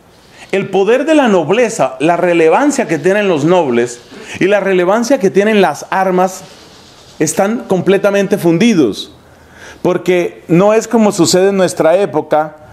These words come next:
donde la nobleza es prácticamente una cosa solo simbólica.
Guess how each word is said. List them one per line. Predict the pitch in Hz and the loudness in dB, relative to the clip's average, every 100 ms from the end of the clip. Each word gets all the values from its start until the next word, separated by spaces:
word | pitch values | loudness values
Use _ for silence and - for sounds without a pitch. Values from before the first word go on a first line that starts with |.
| - - | -6 -2
donde | 170 175 | 0 2
la | 170 | 0
nobleza | 160 156 175 202 190 | 0 0 2 2 0
es | 175 | -2
prácticamente | 160 160 180 156 151 156 | -2 -2 -2 0 0 0
una | 175 - | 0 -2
cosa | 170 165 | -2 -2
solo | 143 165 170 | 0 0 0
simbólica. | 151 147 196 180 127 107 | 0 0 0 0 -2 -4